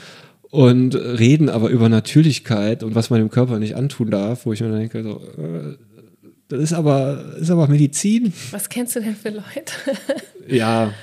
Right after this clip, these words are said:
Speaker 2: Also ich kenn nur meine Mutter, die auch sagt, genau, man, äh, darf sich nicht impfen lassen und, ähm, mir alle möglichen Sachen erklärt, warum ich was habe, weil ich geimpft bin und meine Kinder und so. Und sie aber tatsächlich auch nichts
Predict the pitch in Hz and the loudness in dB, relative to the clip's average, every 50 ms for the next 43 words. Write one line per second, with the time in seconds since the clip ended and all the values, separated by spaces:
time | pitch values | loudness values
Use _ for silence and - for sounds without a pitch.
0 | - - 226 220 220 220 220 - - 269 254 254 254 240 233 226 214 208 202 202 | -6 -2 -2 0 0 -2 -4 -2 -4 -2 0 0 -2 -2 -2 -2 -2 -2 -2 -4
1 | 220 226 - 285 247 247 247 208 208 208 208 214 214 - - 196 220 - - 214 | -4 -4 -4 -4 -4 -4 -4 -6 -6 -4 -4 -4 -4 -4 -6 -8 -8 -6 -6 -6
2 | 208 220 214 - 214 190 185 185 190 196 196 185 185 180 156 95 92 151 180 175 | -6 -6 -8 -8 -8 -8 -6 -6 -6 -6 -6 -8 -8 -8 -10 -10 -8 -8 -8 -8
3 | 175 175 175 - 180 175 - 180 170 - - 196 220 226 - 233 214 202 196 196 | -8 -10 -10 -10 -12 -12 -10 -12 -12 -10 -10 -10 -10 -10 -10 -10 -8 -6 -8 -8
4 | 202 - 214 208 202 190 - - 180 180 180 175 175 175 175 - _ - - - | -8 -8 -10 -10 -10 -10 -8 -6 -6 -6 -4 -6 -8 -8 -10 -14 _ -20 -20 -20
5 | - - - _ _ - - 175 175 175 170 175 175 175 185 190 190 196 - - | -20 -20 -20 _ _ -12 -8 -8 -6 -4 -4 -4 -4 -4 -4 -4 -4 -6 -6 -8
6 | - 180 180 185 180 185 180 180 185 185 180 170 180 180 202 196 165 170 165 - | -8 -6 -6 -4 -6 -6 -8 -8 -10 -10 -8 -8 -8 -6 -6 -8 -8 -8 -10 -8
7 | 180 180 175 185 180 - - 156 165 160 165 165 175 175 160 165 170 - - 160 | -6 -4 -4 -6 -6 -10 -12 -10 -8 -8 -6 -6 -6 -6 -6 -8 -10 -10 -8 -8
8 | 170 180 - - 180 175 175 180 180 180 180 170 156 160 156 165 160 - - 143 | -8 -8 -8 -8 -6 -6 -6 -4 -4 -4 -6 -4 -6 -6 -8 -8 -10 -10 -12 -10
9 | - 170 202 220 214 - - - 202 202 208 214 208 202 - - 180 170 170 175 | -8 -8 -8 -10 -10 -12 -10 -8 -8 -6 -6 -8 -10 -12 -12 -10 -8 -6 -6 -6
10 | 180 180 175 160 165 165 165 - 196 185 190 185 185 190 185 - 170 180 175 - | -8 -8 -8 -8 -8 -8 -10 -8 -8 -6 -6 -6 -8 -8 -8 -8 -8 -8 -8 -6
11 | 180 180 185 196 190 - - - - - - _ _ - 190 180 190 190 175 170 | -4 -4 -4 -4 -6 -10 -20 -20 -20 -20 -20 _ _ -6 -4 -4 -4 -4 -4 -4
12 | 180 208 208 - 170 180 190 175 175 - 180 - - 180 185 185 185 185 190 180 | -4 -2 -2 -2 -2 -2 -2 -2 -2 -4 -8 -6 -4 -4 -4 -4 -4 -6 -8 -8
13 | - - 147 160 165 165 170 165 - - - - - - 180 190 202 190 - - | -6 -6 -4 -2 -2 -2 -4 -6 -10 -20 -20 -18 -12 -8 -4 -4 -4 -6 -6 -6
14 | - - - - - | -6 -6 -6 -6 -10